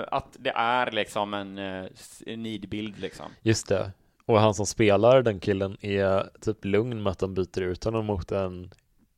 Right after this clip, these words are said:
Speaker 2: indier, liksom. Det är ju, ehm, det är ju mer teamet, liksom, som någonstans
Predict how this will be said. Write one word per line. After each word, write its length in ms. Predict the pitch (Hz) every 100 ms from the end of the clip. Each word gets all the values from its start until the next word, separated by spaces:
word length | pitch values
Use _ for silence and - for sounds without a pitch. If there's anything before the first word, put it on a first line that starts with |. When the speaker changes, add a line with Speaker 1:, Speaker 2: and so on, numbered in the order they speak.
| -
Speaker 2:
indier, 460 | 104 92 90 107
liksom. 380 | 110 - 80 95 - _ _ _ _ _ _ _ _ _ _ -
Det 140 | 104
är 40 | 104
ju, 500 | 107 107 104 101 98 98
ehm, 320 | 98 92 90 _ _ _ _ _ _ _ _ _
det 220 | 113 110
är 40 |
ju 80 | 107
mer 140 | 107 95
teamet, 680 | - 110 92 92 110 -
liksom, 320 | 92 - 92
som 460 | 90 92 92 92 98
någonstans 680 | 104 98 - 90 87 - -